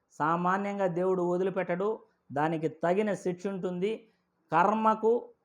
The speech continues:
ఖచ్చితంగా దాని ఫలం అనుభవించాల్సిందే, ప్రతిఫలం అనుభవించాల్సిందే. మనం చేసే కర్మలు మనమే అనుభవించాలి. ఖచ్చితంగా మనం చేసే కర్మలకు మనమే బాధ్యులం.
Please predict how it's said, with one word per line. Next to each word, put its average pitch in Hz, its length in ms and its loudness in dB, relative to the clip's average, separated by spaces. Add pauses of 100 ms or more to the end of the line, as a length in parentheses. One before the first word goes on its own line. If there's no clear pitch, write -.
(240)
ఖచ్చితంగా 208 580 0
దాని 185 280 -2
ఫలం 190 360 0
అనుభవించాల్సిందే, 175 760 -2
ప్రతిఫలం 175 440 -4
అనుభవించాల్సిందే. 156 880 -6 (420)
మనం 180 460 2
చేసే 208 300 2
కర్మలు 196 560 2
మనమే 202 560 -2
అనుభవించాలి. 190 1160 0 (420)
ఖచ్చితంగా 226 600 4
మనం 202 340 0
చేసే 202 240 2
కర్మలకు 190 500 0
మనమే 190 400 -4
బాధ్యులం. 175 600 2